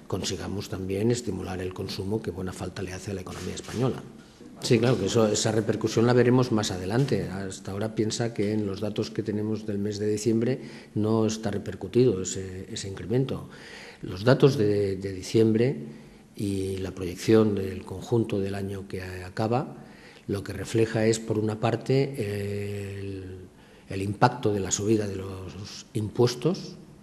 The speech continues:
la, el iva, los impuestos especiales al tabaco, etcétera, y el incremento del precio de los carburantes.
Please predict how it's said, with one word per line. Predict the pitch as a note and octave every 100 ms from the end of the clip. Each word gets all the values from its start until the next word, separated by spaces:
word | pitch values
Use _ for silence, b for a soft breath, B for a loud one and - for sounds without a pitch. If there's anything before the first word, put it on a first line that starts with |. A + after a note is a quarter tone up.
| - B B B B B B -
la, | - - - -
el | G#2 A2+
iva, | A2 G2+ G#2 G2+
los | F#2+ G2+
impuestos | F2+ A2 - G#2
especiales | - - A2 G#2+ G#2 G2 G2
al | F2+
tabaco, | - G#2 G2+ - F2+
etcétera, | - A2+ A#2+ C3 - - - B B B B B B - - - - - - - - -
y | A#2 B2 G3 -
el | G2
incremento | G2+ G2 F#2+ G2+ F#2+ A2+
del | G#2+ F#2
precio | G#2+ G#2 A#2
de | G2+
los | F#2
carburantes. | G2+ F2 F2 A2+ G#2+ F2+ - -